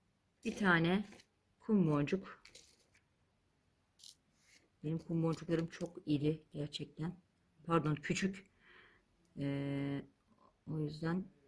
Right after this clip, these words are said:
biraz zor ayırt edilebilir. Evet, bir tane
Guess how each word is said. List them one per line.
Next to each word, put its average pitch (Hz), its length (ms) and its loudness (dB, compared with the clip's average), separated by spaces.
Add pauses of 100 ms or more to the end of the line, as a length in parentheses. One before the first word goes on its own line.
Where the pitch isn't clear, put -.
(380)
biraz 160 520 -4 (680)
zor 165 300 4
ayırt 151 320 6
edilebilir. 151 760 2 (3750)
Evet, 185 240 0
bir 220 100 -2
tane 175 440 2